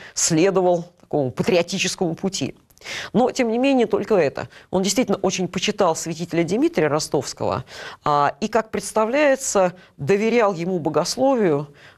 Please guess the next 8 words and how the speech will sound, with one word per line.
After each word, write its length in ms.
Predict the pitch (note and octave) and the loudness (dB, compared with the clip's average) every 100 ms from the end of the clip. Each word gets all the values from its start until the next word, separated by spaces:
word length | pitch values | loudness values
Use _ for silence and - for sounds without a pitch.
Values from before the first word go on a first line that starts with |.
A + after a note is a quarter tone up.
| _ | _
а, 260 | - D3 C#3+ | -2 -2 -2
как 220 | E3+ D#3+ | -4 -2
богословию 500 | D3 D3 - G#3+ G3+ | -2 -2 0 0 0
святого, 500 | - F3+ E3+ B2 - _ _ _ _ _ | -4 -4 0 -2 -4 _ _ _ _ _
как 180 | D#3+ - | -6 -4
наследию 420 | D3 - A3 F#3+ | -4 -2 -2 0
святого 420 | - D3 E3 D#3+ | -2 -2 0 0
отца. 340 | D#3 - - | 0 -4 -10